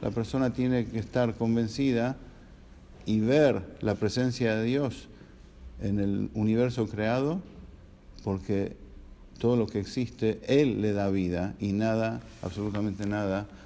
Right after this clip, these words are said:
se hace solo. Esta, vamos a terminar de desarrollar este aspecto mañana, pero este es el, el, la primer, el primer aspecto y faceta de la mitzvah de tener fe. Y no se llama fe esto, sino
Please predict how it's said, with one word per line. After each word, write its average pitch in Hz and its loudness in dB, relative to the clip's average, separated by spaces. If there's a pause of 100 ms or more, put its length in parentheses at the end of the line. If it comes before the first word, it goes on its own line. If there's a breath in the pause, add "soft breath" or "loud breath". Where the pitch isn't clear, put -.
(100)
se - -2
hace 98 -2
solo. 87 -6 (540 loud breath)
Esta, 143 2 (100)
vamos 123 4
a 110 4
terminar 113 2
de 120 2
desarrollar 110 0
este 107 -4
aspecto 107 -2
mañana, 107 2 (460 loud breath)
pero 104 2
este 139 4
es 127 2
el, 113 4 (140)
el, 95 0
la 101 4
primer, 135 2 (240)
el 107 0
primer 127 2
aspecto 127 2
y 117 -2
faceta 127 0
de 107 6
la 107 4
mitzvah 117 2 (320 loud breath)
de 104 -2
tener 120 2 (680)
fe. 117 6
Y 104 2
no 135 2
se 127 -2
llama 117 2
fe 113 2
esto, 127 0 (540 loud breath)
sino 127 2